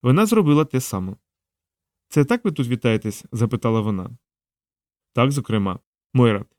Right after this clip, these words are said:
В П О, я радий тебе зустріти». В П О було абревіатурою для «відкидаючи поточні обставини», що давно стала звичною для Фейсбука, Твіттера і подібних мереж. «Я чула, що ти сюди летиш»,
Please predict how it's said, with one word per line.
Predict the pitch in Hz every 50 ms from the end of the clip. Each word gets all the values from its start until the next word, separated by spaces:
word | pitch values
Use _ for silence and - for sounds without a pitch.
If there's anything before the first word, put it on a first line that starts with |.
| _
В | - 123 120
П | - - 143
О, | 180
я | 170 131 120
радий | 139 147 123 -
тебе | 117 107 101 113
зустріти». | 104 113 - - - 98 95 90 - 98 95 - _ _ _ _ _ _ _ _ _ _ _ _ _
В | 123 135 131
П | 123 -
О | 139 139 131 120
було | 113 127 123 123
абревіатурою | 123 113 123 123 120 127 120 - - 180 151 135 120
для | 110 113 127
«відкидаючи | 117 127 123 - 139 123 120 123 123 120 - - 120
поточні | 104 127 110 - 131 120 - - 139
обставини», | 151 147 - - - 147 123 113 113 113 113 110 107 - _ _ _ _ _
що | - - - 135 131 127
давно | 120 135 131 135 156 175 170 - - _ -
стала | 120 - - 135 131 127 127 -
звичною | 131 117 123 135 127 - - 131 127 117
для | 127 113
Фейсбука, | - 131 117 107 127 165 165 - 131
Твіттера | 113 - - 156 160 - 127 113 117
і | 110 135
подібних | 131 143 135 120 120 113 107 117 113 -
мереж. | 131 123 107 92 80 - - - _ _ _ _ _ _ _ _ _ _ _ _ _ _ _ _ _ _ _ _
«Я | 123 127 123
чула, | - - 233 226 170 110 - - _ _ _ _ _
що | - - 135
ти | 127 - 226
сюди | 208 - 156 139 156 160
летиш», | - 147 180 196 - - 87 - - -